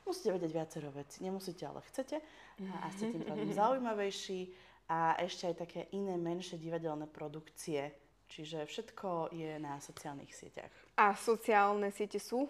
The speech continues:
Speaker 2: Instagram máš aký?
Speaker 1: Instagram je Lady Vivian Slovakia, Facebook je takisto ako Lady Vivian. A, a
Speaker 2: Takže
Speaker 1: myslím
Speaker 2: tam.
Speaker 1: si, že tam.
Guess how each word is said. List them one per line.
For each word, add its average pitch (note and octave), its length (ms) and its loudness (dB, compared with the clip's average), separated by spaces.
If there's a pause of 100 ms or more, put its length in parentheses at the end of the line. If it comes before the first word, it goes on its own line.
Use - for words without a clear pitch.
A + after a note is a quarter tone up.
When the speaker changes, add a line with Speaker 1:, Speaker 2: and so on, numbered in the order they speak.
Speaker 2:
Instagram A#3 480 6
máš F#3 160 4
aký? D#3 240 -2
Speaker 1:
Instagram A3 640 0
je F3 240 0
Lady A3 320 2
Vivian F3 400 -6
Slovakia, A#3+ 800 0 (160)
Facebook G3 400 -2
je E3+ 100 -2
takisto A#3 380 -8
ako F#3 320 -6
Lady E3+ 240 -6
Vivian. D#3+ 560 -8 (560)
A, C3+ 320 -14
a - 60 -18
Speaker 2:
Takže G3+ 340 4
Speaker 1:
myslím E3 80 -6
Speaker 2:
tam. D#3+ 120 2
Speaker 1:
si, - 100 -6
že D#3 120 -10
tam. C3 280 -6